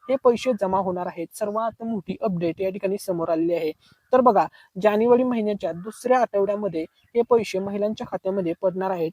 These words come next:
अशी माहिती या ठिकाणी मिळालेली आहे. ठीक आहे, त्यानंतर बघा, लाडकी बहीण योजनेसंदर्भात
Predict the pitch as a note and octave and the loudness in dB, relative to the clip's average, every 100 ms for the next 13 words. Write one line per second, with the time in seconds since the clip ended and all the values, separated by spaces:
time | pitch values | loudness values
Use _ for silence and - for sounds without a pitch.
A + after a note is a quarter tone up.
0 | - G3+ C4 B3 G3 - G3 G#3 - G3+ | -6 -8 -4 -4 -6 -4 -2 -2 -2 -4
1 | G3+ F3+ D#3 D#3+ F3 F3 D#3 D3+ _ - | -2 -2 -2 -2 -2 -4 -10 -12 _ -20
2 | _ A#3+ G3+ F#3 A3 A#3+ A#3+ A#3 A3+ G#3+ | _ -4 0 0 0 0 0 2 4 6
3 | F#3+ G3 - A3 A#3+ A#3+ G3 F#3+ - G3 | 6 4 0 -8 -6 -4 -4 -6 -6 -6
4 | F3+ F3 | 0 0